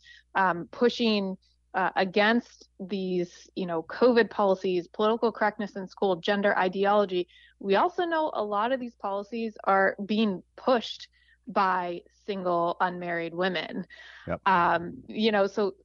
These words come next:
Speaker 1: to a certain extent, you know, some of them, it might be extremely difficult for any G O P candidate to capture.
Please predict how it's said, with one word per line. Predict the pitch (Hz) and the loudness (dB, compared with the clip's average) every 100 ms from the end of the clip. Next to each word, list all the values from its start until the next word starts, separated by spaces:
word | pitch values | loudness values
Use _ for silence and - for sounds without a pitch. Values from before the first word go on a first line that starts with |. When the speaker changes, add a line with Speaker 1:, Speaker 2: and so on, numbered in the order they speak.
| - | -14
Speaker 1:
to | - 254 | 0 2
a | |
certain | 240 320 381 381 | 2 2 2 0
extent, | 285 - 202 185 185 190 - | -6 -8 -2 -2 -2 -8 -14
you | 208 196 | -10 -4
know, | 185 180 - | -2 -2 -6
some | - 233 269 | -4 0 0
of | 254 | 2
them, | 240 226 | 2 0
it | - - | -4 -4
might | 196 196 | -4 -4
be | 202 | -4
extremely | 190 - - 233 226 220 202 | -6 -8 -6 -2 0 0 0
difficult | 180 - 180 - 151 - _ | -2 -2 -10 -2 -4 -4 _
for | 185 180 175 170 - - _ - | 0 2 2 0 -8 -20 _ 0
any | 220 226 208 - | 4 4 2 0
G | 175 190 175 | -6 0 0
O | |
P | 165 185 170 170 - - | 0 -4 -4 -6 -10 -10
candidate | - 185 175 170 - - | -4 -2 0 0 -2 -12
to | - 180 | -2 -2
capture. | - - 226 - - - | -2 -2 -2 -2 -6 -6